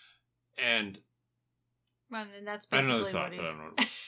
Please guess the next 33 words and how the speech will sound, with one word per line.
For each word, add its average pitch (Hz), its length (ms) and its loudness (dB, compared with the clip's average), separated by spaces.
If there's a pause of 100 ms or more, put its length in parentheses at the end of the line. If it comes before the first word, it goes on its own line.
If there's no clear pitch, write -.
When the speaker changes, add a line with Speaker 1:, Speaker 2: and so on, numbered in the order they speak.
(140)
Speaker 1:
was. 311 140 10
Speaker 2:
<laughs> - 640 -18
That's 311 220 8
basically 262 500 4
what 208 240 0
he 208 480 -4
said, 180 420 -4
and 202 140 -4
that 220 180 0
was 220 180 0
the 220 120 -2
mentality 208 840 0
of 202 220 0
Speaker 1:
Oh, 190 40 -4
Speaker 2:
the 208 60 2
Speaker 1:
I've 185 60 -2
Speaker 2:
sellers 175 720 2
on 180 240 -2
the 165 80 -18
Silk 180 260 -12
Road. - 220 -12 (100)
Speaker 1:
I, 151 60 2 (260)
it, 123 240 2
it's 127 220 0
really, 143 640 4 (240)
it, - 160 -12 (380)
it 104 160 0
goes 143 240 2
against 120 320 0
that 98 320 2
stereotype 113 1080 0 (140)
or, 90 720 -4 (520)
um, 82 300 -8